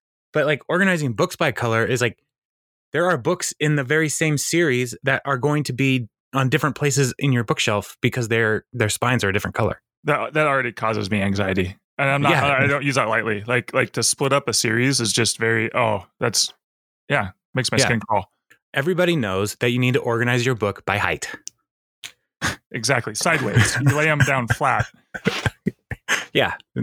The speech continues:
Speaker 1: duh. So
Speaker 2: Okay, we got, we got, we got a lot to get through. I, I, I
Speaker 1: Yeah,
Speaker 2: could talk
Speaker 1: we're
Speaker 2: about organization
Speaker 1: <laughs>
Speaker 2: forever because I don't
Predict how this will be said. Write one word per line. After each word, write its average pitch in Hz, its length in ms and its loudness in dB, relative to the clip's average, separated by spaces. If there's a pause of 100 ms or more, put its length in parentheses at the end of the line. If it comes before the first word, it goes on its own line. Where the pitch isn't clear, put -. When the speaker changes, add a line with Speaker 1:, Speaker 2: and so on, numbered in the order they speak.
Speaker 1:
duh. 117 320 2 (520)
So - 200 2
Speaker 2:
Okay, 117 120 2
we 170 140 -2
got, 190 160 0
we 208 100 2
got, 190 200 -2
we 180 80 -2
got 170 180 2
a - 20 2
lot 127 140 0
to 139 80 -4
get 117 160 -4
through. 107 220 -4
I, 151 160 0
I, 147 140 -4
I - 40 0
Speaker 1:
Yeah, 151 200 2
Speaker 2:
could - 100 -2
talk 143 140 2
Speaker 1:
we're 147 180 4
Speaker 2:
about 131 200 0
organization 143 680 2
Speaker 1:
<laughs> - 200 -10
Speaker 2:
forever 127 400 2
because 135 320 2
I 165 140 2
don't 180 160 2